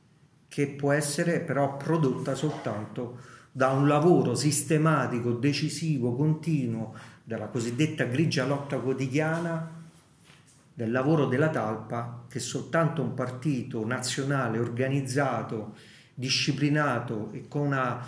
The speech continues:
eh, un programma preciso può portare a compimento. Tant'è che vi voglio citare, non perché le citazioni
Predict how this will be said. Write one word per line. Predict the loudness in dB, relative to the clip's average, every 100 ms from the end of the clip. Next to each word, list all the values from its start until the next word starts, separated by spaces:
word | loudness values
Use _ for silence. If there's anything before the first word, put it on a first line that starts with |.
| -16 -20 -20
eh, | -12 -6 -6 -6
un | -6
programma | -4 0 4 4 4 2
preciso | 0 -4 -4 -6 -6 -6 -8 -12 -8
può | -4 -4 -6
portare | -8 -8 -6 -6 -6 -10 -16 -20 -20 -10
a | -10
compimento. | -6 -6 -4 -6 -6 -8 -10 -14 -18 -18 -20 -12
Tant'è | 0 0 4 4
che | 4
vi | 4 4
voglio | 4 4 2
citare, | 2 2 2 2 2
non | 0 0
perché | -2 -6 -4 -2
le | -2
citazioni | -2 -2 -2 0 2 2